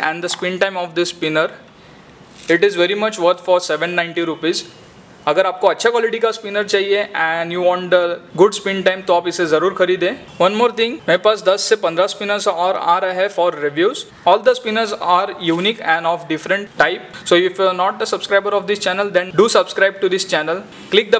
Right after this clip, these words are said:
bell icon to get the update about all the latest video of this channel। So that was it। अगर आपको ये वीडियो अच्छा लगा हो, तो please subscribe to this channel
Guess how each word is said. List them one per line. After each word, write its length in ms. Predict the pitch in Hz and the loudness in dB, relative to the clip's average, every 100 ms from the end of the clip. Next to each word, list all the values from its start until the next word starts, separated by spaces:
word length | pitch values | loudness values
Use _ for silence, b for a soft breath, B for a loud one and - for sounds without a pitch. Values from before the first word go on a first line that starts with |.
| 185 | 2
bell 200 | 185 175 | 0 0
icon 260 | 170 185 185 | -2 -4 -2
to 40 | 165 | -2
get 140 | 170 165 | 0 2
the 100 | 160 | 0
update 280 | - 170 160 | 0 0 2
about 180 | 160 160 | 2 2
all 180 | 156 175 | 2 2
the 140 | 180 165 | 0 -2
latest 320 | 160 165 160 | -4 -6 -4
video 260 | 151 156 - 147 | 0 0 2 0
of 80 | 143 | 0
this 180 | 151 - | -4 -6
channel। 260 | 135 127 - - - | -8 -8 -16 -14 0
So 120 | 185 175 | 2 4
that 180 | 175 185 | 2 2
was 180 | 202 196 208 | 2 2 0
it। 160 | 208 - | -2 -4
अगर 200 | 165 220 | -2 0
आपको 220 | 226 - 226 | 0 2 2
ये 120 | 214 196 | 2 0
वीडियो 200 | 196 190 | 0 -2
अच्छा 260 | 180 190 | -2 -2
लगा 220 | 180 180 175 | -2 -2 0
हो, 80 | 175 185 B - | 0 -2 B 0
तो 140 | 175 180 | 2 2
please 180 | 226 220 | -2 -2
subscribe 360 | 180 - 208 208 | -2 -2 -4 -2
to 80 | 214 | -6
this 120 | 220 - | -6 -4
channel 320 | 214 220 233 | -2 -2 -4